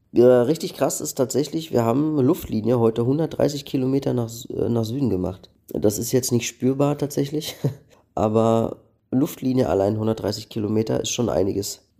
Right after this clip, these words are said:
Also da hoffe ich, dass wir, wenn wir ein bisschen näher an die Küste kommen, vielleicht da nochmal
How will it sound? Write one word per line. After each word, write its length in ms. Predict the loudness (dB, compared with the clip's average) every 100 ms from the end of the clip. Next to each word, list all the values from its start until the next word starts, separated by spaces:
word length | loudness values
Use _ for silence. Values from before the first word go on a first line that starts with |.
| _
Also 540 | -2 2 4 4 0 -8 _ _ _
da 480 | 0 2 2 -2 -6 -14 _
hoffe 220 | -2 0
ich, 60 | 0
dass 240 | -2 2
wir, 120 | 2
wenn 160 | 2 2
wir 60 | 0
ein 80 |
bisschen 260 | -2 -2 0
näher 260 | 4 4 2
an 100 | -2
die 80 |
Küste 320 | -4 -6 -6 -4
kommen, 300 | -2 -2 -2
vielleicht 340 | -2 -2 0
da 100 | 0
nochmal 560 | 0 0 0 0 -2